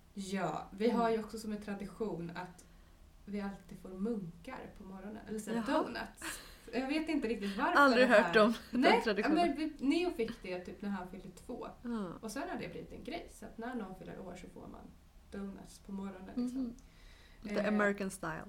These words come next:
Speaker 1: Ja, jättemärkligt. Men det är mysigt. Det är våran grej, liksom. Och så sina presenter. Han fick massa fotbollskläder. Vi som ska
Speaker 2: Mm.
Speaker 1: prata
Speaker 2: Ja.
Speaker 1: fotboll idag. <laughs> Det är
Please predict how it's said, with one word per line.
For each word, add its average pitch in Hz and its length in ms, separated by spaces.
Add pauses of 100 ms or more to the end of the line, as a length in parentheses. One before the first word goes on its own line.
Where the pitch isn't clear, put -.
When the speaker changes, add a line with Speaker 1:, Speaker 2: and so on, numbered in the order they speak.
(160)
Speaker 1:
Ja, 320 200 (300)
jättemärkligt. 208 640
Men 285 100
det 359 100
är 403 100
mysigt. 339 400
Det 302 80
är 370 100
våran 220 280 (160)
grej, 208 240
liksom. - 280 (120)
Och 220 100
så 214 480 (260)
sina 262 240
presenter. 208 540
Han 214 180
fick 214 120
massa 208 240
fotbollskläder. 185 840
Vi 208 100
som 214 180
ska 196 80
Speaker 2:
Mm. 196 100
Speaker 1:
prata 196 220
Speaker 2:
Ja. 330 100
Speaker 1:
fotboll 466 260
idag. 214 160
<laughs> 311 120 (220)
Det - 60
är - 40